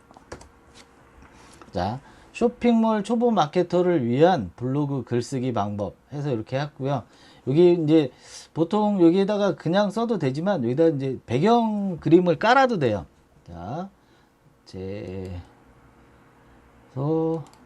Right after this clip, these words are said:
포스팅.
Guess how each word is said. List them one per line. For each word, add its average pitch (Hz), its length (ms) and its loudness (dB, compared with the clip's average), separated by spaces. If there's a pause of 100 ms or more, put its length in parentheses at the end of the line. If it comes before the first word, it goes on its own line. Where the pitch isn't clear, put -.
(1700)
포스팅. 139 840 -10